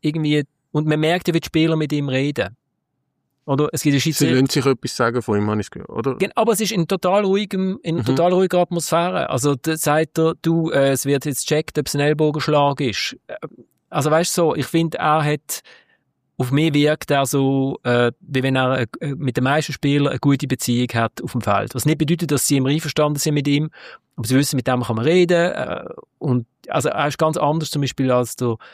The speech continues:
Speaker 1: Sandro Schauer, der auch sehr gut ist. Sandro Schauer ist sehr autoritär,
Speaker 2: Mhm.
Speaker 1: oder?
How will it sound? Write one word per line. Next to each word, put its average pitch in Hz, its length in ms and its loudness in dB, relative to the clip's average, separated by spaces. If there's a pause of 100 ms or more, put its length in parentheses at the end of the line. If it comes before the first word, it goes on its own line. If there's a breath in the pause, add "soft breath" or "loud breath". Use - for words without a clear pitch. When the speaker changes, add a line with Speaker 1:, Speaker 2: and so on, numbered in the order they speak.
(120)
Speaker 1:
Sandro 131 300 0
Schauer, 143 260 2
der 143 180 2
auch 160 80 4
sehr 185 200 2
gut 190 260 0
ist. 202 240 -4
Sandro 135 300 -2
Schauer 139 180 0
ist 135 120 -6
sehr 143 220 0 (320)
autoritär, 117 760 -2
Speaker 2:
Mhm. 113 340 -8
Speaker 1:
oder? 131 200 0